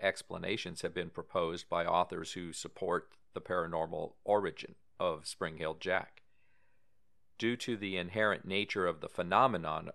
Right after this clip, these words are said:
of course, such theories are speculative and without any proof. The following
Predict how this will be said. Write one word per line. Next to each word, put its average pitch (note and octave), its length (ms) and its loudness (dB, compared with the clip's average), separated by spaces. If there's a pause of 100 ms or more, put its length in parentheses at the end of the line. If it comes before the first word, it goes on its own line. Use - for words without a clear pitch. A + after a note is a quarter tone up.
(100)
of - 180 -4
course, F2 360 4
such - 540 -2
theories G2 340 0
are D#2 100 -2
speculative F2 920 -2
and E2 320 -4
without F#2+ 440 2
any F#2 240 -4
proof. - 480 -4 (800)
The B2 60 0
following A2 640 4